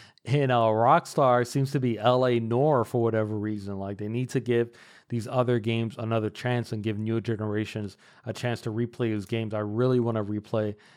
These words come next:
the Max Payne trilogy. I'm, I'm actually just thinking of just buying it on, on, on P C. I've been dying to play these games again.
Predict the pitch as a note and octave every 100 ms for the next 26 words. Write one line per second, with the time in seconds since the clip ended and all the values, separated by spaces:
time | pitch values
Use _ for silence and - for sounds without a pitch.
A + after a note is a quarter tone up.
0 | _ A2 A2 A2 - - A#2 G#2+ G2+ B2+
1 | A#2 A2 G2 G#2+ C3 C3+ C#3 C3 C3 A#2
2 | G#2 - A2+ G#2 F#2+ G#2 F#2 G#2+ G#2 G2+
3 | G2 F#2+ F#2 - - _ A2 G#2 G#2 A2+
4 | G#2 - A#2 - A#2+ A2 G#2 G#2+ G#2 G#2+
5 | G2 - G#2+ F#2+ F2+ G2+ G2+ F#2+ F#2+ G2+